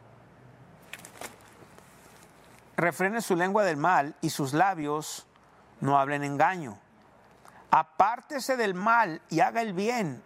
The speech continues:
Busque la paz y sígala. Y sígala". <laughs> Job si Job hubi-, hubiese dicho, "Hey, yo estoy buscando la paz", pero no es la manera,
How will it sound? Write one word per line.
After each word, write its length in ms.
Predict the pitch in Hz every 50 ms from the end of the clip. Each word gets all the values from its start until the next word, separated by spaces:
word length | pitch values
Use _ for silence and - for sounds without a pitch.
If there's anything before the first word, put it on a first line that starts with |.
| _ _ _ _ - -
Busque 520 | - - 123 185 220 240 226 - - 254 247
la 200 | 247 226 202 -
paz 280 | - 208 220 214 - -
y 80 | 226
sígala. 680 | 185 - - 240 254 240 240 247 233 208 170 123 110 - - _ _ _ _ _ _ _ - - _ _ _ -
Y 100 | 202 202
sígala". 640 | - - 240 254 262 247 240 214 170 123 107 - - _ _ _ _ _ _ - - - _ _ _ _ _ _ _ _ - _ _ _ - - - - - - _ - - - - - - - - - - - - - - -
<laughs> 300 | - - - 175 202 - - - - - - - _ - - - - - _ - - - - 196 214 - - - - -
Job 480 | - - 160 180 226 277 285 294 254 - _ _ _ _ - - - - - - - - - 226
si 360 | 202 - - 185 180 175 165
Job 300 | 156 - - 175 208 262
hubi-, 260 | 285 247 233 220 226 -
hubiese 460 | 180 165 147 175 202 220 - 240 233
dicho, 400 | 185 233 240 - - 202 170 170
"Hey, 200 | 185 - 285 220
yo 140 | 185 196 220
estoy 260 | 208 - - 240 254
buscando 540 | 247 277 262 185 - - 196 190 214 214 190
la 120 | - - -
paz", 800 | 202 - - - - - 262 - - - - - 285 - - - _ - - - - - - - - - - - - - - - - - -
pero 140 | 180 190 196
no 120 | 196 214
es 60 | 247
la 120 | 262 285 277
manera, 680 | 269 240 226 226 247 262 277 269 262 247 247 214 -